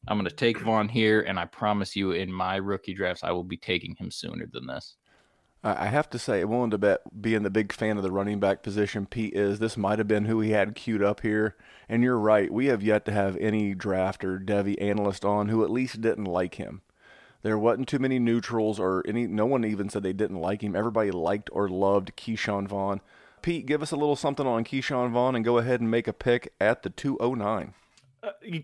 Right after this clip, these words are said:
Speaker 3: you know, playing out of Vanderbilt, he's definitely underrated, uh, underappreciated probably. Not a lot of people are watching Vanderbilt game. I actually liked, uh, what Kane was talking about with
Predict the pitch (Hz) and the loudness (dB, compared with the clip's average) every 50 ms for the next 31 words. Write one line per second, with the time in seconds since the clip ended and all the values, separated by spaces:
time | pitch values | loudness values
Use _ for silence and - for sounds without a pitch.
0 | - _ - 165 160 170 156 123 175 180 190 190 185 180 165 143 127 120 120 120 | -12 _ -4 0 0 0 0 2 2 2 4 4 4 4 4 4 4 4 2 2
1 | 127 131 123 120 127 135 135 120 - 107 123 120 117 117 117 117 117 113 107 110 | 2 2 2 4 4 4 4 2 0 -2 -4 -2 0 0 0 0 0 -2 -4 -4
2 | - 120 117 120 120 - 123 120 120 113 - 113 113 113 117 110 107 101 107 113 | -2 0 0 0 0 -2 -2 0 0 0 0 -2 -2 -2 -2 -2 -2 -2 -2 -2
3 | 120 120 123 120 123 - - - 104 101 101 - - 127 120 117 104 - - - | -2 -4 -4 -6 -10 -8 -6 -4 -2 -2 -2 -2 -2 0 0 0 -2 -2 -4 -4
4 | 127 120 117 - 143 135 135 135 139 139 - 135 135 131 139 143 135 147 151 151 | -2 -2 0 2 4 4 4 4 2 2 2 2 2 4 2 0 0 0 -2 -2
5 | 151 156 - - 113 117 117 120 120 120 120 113 - 131 117 120 120 117 110 107 | -2 -6 -8 -4 -2 0 2 2 2 2 2 0 -2 -4 -2 0 2 2 2 2
6 | 107 110 110 110 - 113 104 104 104 107 110 110 101 117 98 80 - 113 113 110 | 2 0 0 -2 -4 -4 -4 -4 -4 -4 -4 -2 -2 -2 -2 -4 -4 -6 -4 -4
7 | 110 110 - - - - - - _ _ _ - 117 143 - - - 160 139 131 | -6 -8 -12 -18 -20 -20 -20 -20 _ _ _ -2 0 0 0 2 2 4 4 6
8 | 127 123 120 - - - 120 120 113 113 104 - - - 139 170 214 190 143 135 | 4 4 2 -2 -2 2 2 4 4 2 2 -2 -4 -2 0 2 2 2 0 -2
9 | - - 117 113 117 123 123 113 107 107 104 107 98 - - - - - 117 117 | -2 0 0 0 0 0 -4 -4 -4 -2 -2 -2 -4 -4 -8 -16 -20 -12 -6 -4
10 | 120 113 113 110 | -2 -2 -2 -4